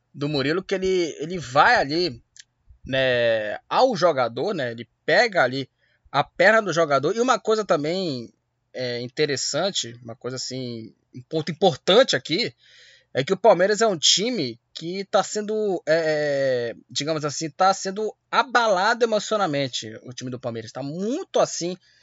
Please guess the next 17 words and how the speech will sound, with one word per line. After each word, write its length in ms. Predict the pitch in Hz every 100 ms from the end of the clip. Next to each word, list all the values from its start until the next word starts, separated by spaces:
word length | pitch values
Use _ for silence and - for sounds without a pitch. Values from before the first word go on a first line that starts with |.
| _ _ _ -
é, 260 | 143 147 -
emocionalmente, 800 | 190 233 196 - 180 151 165 151
assim, 180 | -
muito 600 | 156 165 - 208 185 117 - _ -
alterado 640 | 156 - 214 165 175 180
em 40 | 185
algumas 400 | 175 147 185 196
jogadas. 480 | 214 156 156 131 -
Por 180 | 233
exemplo, 400 | 247 175 190 254 -
contra 280 | 214 208 247
o 40 |
Atlético 420 | 233 185 185 -
Mineiro, 320 | 381 466 269 139
né? 180 | 120 - _ _ _ _ _ -
Que 120 | 175
teve 440 | 170 165 165 185